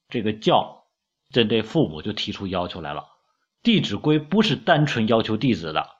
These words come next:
不是单纯要求孩子的，而是对父母也是有要求的。父母教须敬听，我们让孩子要安安静静、恭恭敬敬的听。那么做父母来说，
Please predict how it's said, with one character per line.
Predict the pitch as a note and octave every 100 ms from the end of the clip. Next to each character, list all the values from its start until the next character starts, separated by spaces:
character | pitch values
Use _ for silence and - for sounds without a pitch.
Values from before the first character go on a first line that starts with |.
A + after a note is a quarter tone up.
| _ _ -
不 | D#3+
是 | C#3+
单 | C#3 C#3
纯 | C3+
要 | B2+
求 | B2 B2+
孩 | - - A2 A#2 D3
子 | C#3
的， | D#2+ D2 _ _ _ _ -
而 | A2+ D3
是 | C3+
对 | D3+ C3+
父 | - F3
母 | G#2+ G#2
也 | B2+ -
是 | G2+
有 | D#2+
要 | F2+ F2+
求 | - D#2+
的。 | - - _ _ _ _ _ _ _ _ _
父 | - - B3+ F#3
母 | B2 A2
教 | E3 A#3 B2+
须 | - G3+
敬 | F#3+ E3+ A#2+
听， | - E3+ D3
我 | G#2+
们 | B2+
让 | F3 C#3
孩 | A2+ C3
子 | C#3
要 |
安 | - C#3+ D#3+
安 | E3
静 | E3 D#3
静、 | D3 A#2
恭 | F3
恭 | E3+ D#3+
敬 | E3+ D#3
敬 | C#3
的 | G2+
听。 | - C3 C3+ - -
那 | A3+ A3
么 | E3+
做 | A#3+ A#3+
父 | D3+ - G#3+
母 | A#2 F#2+
来 | B2+ D3
说， | D3+ D3